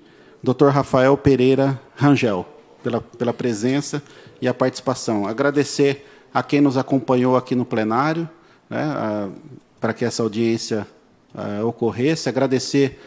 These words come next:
a quem nos assiste, né, nos ouve, e dizer que nós vamos, nós vamos continuar aí com a, é, com a, em conversa com a C P F L para ver se a gente consegue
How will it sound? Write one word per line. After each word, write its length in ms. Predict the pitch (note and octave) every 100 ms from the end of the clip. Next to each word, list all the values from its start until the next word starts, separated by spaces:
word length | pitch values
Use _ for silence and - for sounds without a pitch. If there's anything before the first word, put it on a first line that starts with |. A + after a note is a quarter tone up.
| - - -
a 80 | A2+
quem 220 | - C#3
nos 180 | C3+ B2
assiste, 720 | C3 - D#3+ E3+ - F3 F3 - _ -
né, 220 | B2 D#3+
nos 340 | A#2+ B2 G#2
ouve, 460 | B2 D#3 E3+ F#3 F3+ - - - - -
e 380 | C3 C#3+ D3+ - - -
dizer 420 | A#2 C#3+ A#2 C#3+
que 220 | C#3+ D#3 D3
nós 240 | D3 A2+
vamos, 360 | C3+ C#3+ D3+ C#3+ - _ _ _ _ _ -
nós 140 | A#2+
vamos 200 | C3 C3+
continuar 500 | - C3 - A#2+ A#2+
aí 120 | A#2 A#2+
com 160 | A#2+
a, 160 | G#2+ G#2 - _ _ _ _ -
é, 240 | G2+ G2+
com 120 | - A#2
a, 60 | -
em 120 | B2+
conversa 420 | A#2 A#2+ A#2 A#2+ -
com 60 |
a 20 |
C 140 | A2+ A#2
P 100 | A#2
F 220 | A2+ B2
L 200 | A#2 B2+
para 140 | B2+
ver 140 | B2 B2
se 100 | B2+
a 20 |
gente 140 | B2
consegue 580 | - B2+ - A#2 A2+ A#2+